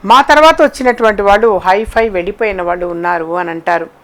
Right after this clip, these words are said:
అందుకని చెప్పేసే ఒక అమ్మగా చిన్న చిన్న పరిహారాలు అనేవి తెలియచేసేది.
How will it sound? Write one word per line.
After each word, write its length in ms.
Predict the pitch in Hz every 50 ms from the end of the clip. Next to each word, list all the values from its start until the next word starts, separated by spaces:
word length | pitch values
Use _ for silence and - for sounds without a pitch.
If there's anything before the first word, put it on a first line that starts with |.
| _ _ - _ _ - - - _ -
అందుకని 480 | 226 254 269 302 349 339 339 311 277
చెప్పేసే 400 | 277 254 262 247 226 214 - 254
ఒక 260 | 233 220 202 190 - 190
అమ్మగా 420 | 180 180 185 202 214 196 196 196
చిన్న 280 | 202 202 - 190 180 190
చిన్న 260 | 190 - 220 185 175
పరిహారాలు 720 | - - 170 170 175 180 156 196 214 208 202 185 175 180
అనేవి 300 | 190 180 165 165 160 180
తెలియచేసేది. 720 | 175 - 170 160 165 160 - 185 170 - - 170 165 175